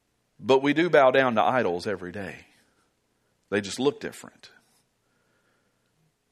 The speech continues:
And we need to repent the same way they need to repent and turn back to God,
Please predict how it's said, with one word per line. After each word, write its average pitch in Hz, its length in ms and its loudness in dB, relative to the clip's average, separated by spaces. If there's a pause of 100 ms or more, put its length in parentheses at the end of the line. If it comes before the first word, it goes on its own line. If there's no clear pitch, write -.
(580)
And 110 160 -4
we 180 300 2
need 139 220 -2
to 110 80 -4
repent 98 520 -8
the 101 80 -14
same 101 260 -6
way 95 140 -6
they 107 480 -2 (100)
need 90 240 -14
to 78 120 -18
repent 76 560 -20 (580)
and 95 100 -14
turn 95 240 -12
back 87 420 -8 (120)
to - 120 -16
God, 85 440 -12